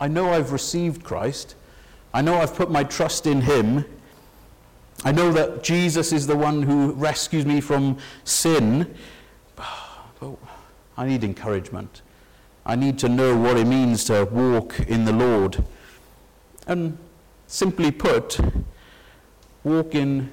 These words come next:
in the Lord means living with Jesus as King. Is Jesus King of your life?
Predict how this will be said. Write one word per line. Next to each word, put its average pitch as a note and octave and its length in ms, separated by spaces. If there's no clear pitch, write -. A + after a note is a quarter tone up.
in C3 160
the B2+ 80
Lord G#2+ 500
means A#2 320
living A#2+ 460
with A2+ 180
Jesus G#2+ 800
as A#2+ 160
King. A#2+ 440
Is C3 220
Jesus C3+ 400
King D#3 300
of A#2+ 100
your B2+ 140
life? C#3+ 500